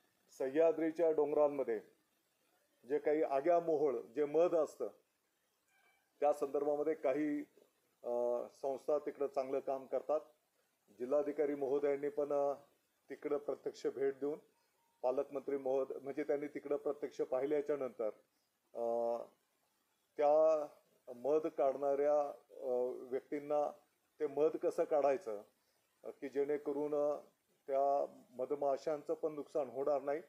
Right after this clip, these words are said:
आणि पुढच्या कालावधीमध्ये परत ते मध तयार करण्याच्यासाठी, अ, कार्यरत राहतील. नाहीतर आम्ही जुने जी पद्धत आहे की जाळून टाकतो, टेहवा लावतो, अ,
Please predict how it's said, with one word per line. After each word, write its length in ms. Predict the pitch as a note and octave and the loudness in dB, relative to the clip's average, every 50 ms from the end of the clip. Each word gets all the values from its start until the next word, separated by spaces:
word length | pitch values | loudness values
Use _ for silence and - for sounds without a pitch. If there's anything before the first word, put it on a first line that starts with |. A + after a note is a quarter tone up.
| _ _ _ _ _ _ - | _ _ _ _ _ _ -12
आणि 160 | A#2 B2+ C#3+ | -8 -8 -8
पुढच्या 380 | C#3 - C#3+ C#3 - D#3 D3 | -6 -6 -8 -4 -2 -2 -2
कालावधीमध्ये 640 | - - C#3+ C3+ C#3 C#3 C#3 C#3 D3 C#3 C#3 D3+ E3 | 0 0 0 2 2 2 0 0 -2 -4 -2 -4 -4
परत 280 | D#3+ - D#3 D3+ D#3+ D#3 - _ | -4 -2 -2 0 0 -2 -2 _
ते 80 | D#3+ D3+ | -4 -4
मध 240 | D3 C#3+ C#3+ D3 C#3+ D3 - _ | -2 0 0 -2 -2 -4 -10 _
तयार 240 | D3+ C#3 C#3 C#3+ C#3 | -2 0 2 2 0
करण्याच्यासाठी, 880 | C#3 - C#3 C3+ C#3+ C#3 C3+ - C#3+ B2 - C#3 B2+ - C#3+ C#3 C#3 C#3 - _ _ _ _ _ _ _ _ - | 0 -4 -6 -4 -4 -6 -4 -2 -4 -4 -2 -4 -4 -2 -2 -4 -4 -6 -8 _ _ _ _ _ _ _ _ -10
अ, 280 | A2+ A2+ A2+ A2+ A2+ A2+ G#2 - _ - | -8 -4 -4 -2 -4 -4 -6 -10 _ -2
कार्यरत 380 | C#3 C#3 C#3+ D#3+ D#3 D#3 D3+ - | -2 2 2 4 4 4 2 2
राहतील. 300 | - C3 A#2+ - B2+ G2+ - - | 2 0 0 0 -4 -8 -8 -8
नाहीतर 340 | - C3+ C#3+ D3 - D3 D3 | -4 -2 -2 0 0 0 2
आम्ही 320 | C#3+ C3+ C#3+ D3 D3 C#3+ - - _ _ _ _ _ _ _ _ A2+ G#2+ | 2 0 0 -4 -6 -6 -8 -12 _ _ _ _ _ _ _ _ -16 _
जुने 320 | A#2+ C3+ C3 C#3 D3 D3 C#3+ | -8 -6 -2 -2 -2 -2 -2
जी 160 | C3 D3+ D#3 | -2 -4 -6
पद्धत 340 | - - C3 - - D3 C#3+ D3 | -2 -2 -4 -2 -2 -2 -2 -2
आहे 80 | E3+ | -4
की 140 | D#3+ - D#3+ | -4 -4 -6
जाळून 380 | C3 B2+ C#3 C#3 C#3+ D#3+ D#3+ D3+ | -2 0 2 2 2 2 -2 -2
टाकतो, 320 | - C#3+ - - - B2+ B2 | -4 -4 -4 -4 -6 -8 -6
टेहवा 380 | - C#3 C3 C3 B2+ C#3 - | -2 -4 -4 -2 0 -2 -2
लावतो, 480 | E3 C#3 C3+ B2+ - D3+ D#3 E3 F3 - _ _ _ _ _ _ _ _ _ - | 0 0 -4 -4 -4 -6 -6 -6 -8 -10 _ _ _ _ _ _ _ _ _ -6
अ, 140 | B2+ B2 | -4 -4